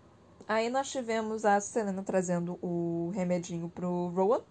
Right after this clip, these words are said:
E nós tivemos a discussão aqui, a discussão, né? A, a conversa que Rowan confessou o que que aconteceu com ele, do porquê que ele tá fazendo tudo aquilo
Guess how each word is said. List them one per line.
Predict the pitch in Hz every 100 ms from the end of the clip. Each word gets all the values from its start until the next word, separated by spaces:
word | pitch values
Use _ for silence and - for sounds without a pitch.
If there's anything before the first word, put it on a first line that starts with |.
| - - - - - - - - - - - - -
E | 220 247 254 262 262 262 262 262 262 262 262 254 - - - - -
nós | 254
tivemos | 247 247 240 247
a | 254 254
discussão | 226 240 262 - 240
aqui, | 240 - -
a |
discussão, | 202 - 302 320
né? | 269 180 -
A, | 202 196 -
a | 208
conversa | 269 269 180 190 - 320 - - - -
que | 392
Rowan | 311 220 214
confessou | - 339 - 403 - 254
o | 269
que | -
que | 208
aconteceu | - 196 202 -
com | 185 -
ele, | 180 190 226 220
do | 185
porquê | 185 185 185 - 185 196
que | 196
ele | 185
tá | 185
fazendo | 180 180 180
tudo | 180 175
aquilo | 175 - 175 196 226 320